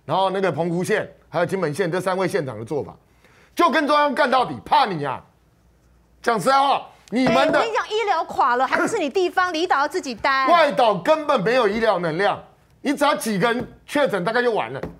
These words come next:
Speaker 1: 而且他们中的话，一定要往本岛送，你没有其他的办法，因为他们没有相关的医疗资源。所以呢，今天三位县长，请注意，你们是人民选出来的，你们有责任、有义务要保障你们的县民的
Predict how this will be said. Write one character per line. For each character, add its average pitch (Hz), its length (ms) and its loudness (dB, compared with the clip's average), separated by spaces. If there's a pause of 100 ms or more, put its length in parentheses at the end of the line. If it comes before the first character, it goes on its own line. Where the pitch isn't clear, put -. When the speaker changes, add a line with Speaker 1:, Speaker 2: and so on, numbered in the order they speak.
(280)
Speaker 1:
而 247 120 2
且 254 80 0
他 277 100 2
们 269 120 -2
中 277 140 0
的 233 60 0
话， 247 140 2
一 214 60 0
定 247 80 0
要 247 80 2
往 175 160 -2
本 185 140 -4
岛 160 120 -2
送， 180 300 -4
你 180 100 -2
没 226 80 0
有 254 80 4
其 - 140 -6
他 220 160 2
的 190 60 -2
办 175 180 -2
法， 104 100 -12 (440)
因 220 100 -4
为 285 80 2
他 277 140 2
们 254 100 0
没 233 140 2
有 269 160 2
相 220 180 0
关 220 100 0
的 208 80 -2
医 180 120 -6
疗 165 160 -2
资 151 160 -6
源。 107 180 -6 (480)
所 320 220 2
以 311 80 -2
呢， 269 240 0 (220)
今 302 220 -2
天 294 200 0
三 285 160 0
位 285 120 2
县 220 220 -2
长， 131 160 -4 (420)
请 202 220 -2
注 277 240 0
意， 226 220 -2 (240)
你 233 260 0
们 226 220 0
是 294 160 -2
人 247 120 2
民 240 160 -2
选 180 200 -4
出 202 160 -2
来 139 160 -2
的， 131 120 -8 (180)
你 226 180 0
们 254 180 0
有 208 240 0
责 208 240 -2
任、 254 180 0
有 185 140 0
义 269 180 -2
务 262 160 -4
要 262 140 2
保 185 240 -2
障 254 220 -2
你 196 80 -2
们 170 160 0
的 196 120 0
县 - 160 0
民 170 160 -6
的 165 160 -2